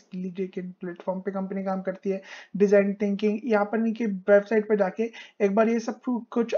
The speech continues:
आप जाके चेक कर सकते हैं। इसके अलावा बात करते हैं इसके कुछ फाइनेंशियल्स की।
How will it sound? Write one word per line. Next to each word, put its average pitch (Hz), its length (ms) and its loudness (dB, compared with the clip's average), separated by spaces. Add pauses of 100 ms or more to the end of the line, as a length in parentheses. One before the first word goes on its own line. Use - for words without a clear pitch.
आप 202 180 2
जाके 196 260 0
चेक 208 260 -4
कर 185 100 -4
सकते 175 300 -12
हैं। 170 60 -6
इसके 175 180 -6
अलावा 214 240 4
बात 202 200 2
करते 208 260 0
हैं 214 120 6
इसके 214 240 0
कुछ 214 180 -4
फाइनेंशियल्स 190 640 0
की। 233 240 -2